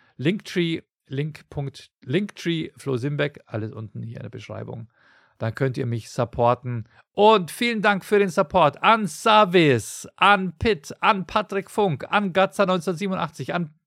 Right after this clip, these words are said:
Marco Welz, an Jasmin Faller, an Michael Buchner, an Rebecca Schmelzer, an Marlene Bürgers, an Angelika Rubi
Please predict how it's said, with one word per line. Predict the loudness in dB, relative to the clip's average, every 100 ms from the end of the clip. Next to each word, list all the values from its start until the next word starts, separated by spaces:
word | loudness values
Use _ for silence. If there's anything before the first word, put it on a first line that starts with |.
| -2
Marco | 2 2 2 0 2
Welz, | 2 2 -2 -10 -20 -20 -20 _ _
an | 4 4
Jasmin | 6 4 4 0 -2 -2
Faller, | -2 2 4 6 4 2 _ -10
an | 2 2 4
Michael | 0 2 4 4
Buchner, | 2 -2 -2 2 2 2
an | 0 2
Rebecca | 2 2 0 2 0
Schmelzer, | 0 -4 -2 -2 2 4 4 0 -20 -12
an | -4 0
Marlene | 6 6 6 2 0
Bürgers, | 0 2 4 4 4 2
an | 0 0 0
Angelika | 0 -2 0 2 2 2 0 0 0
Rubi | -2 -2 -4 -4 -4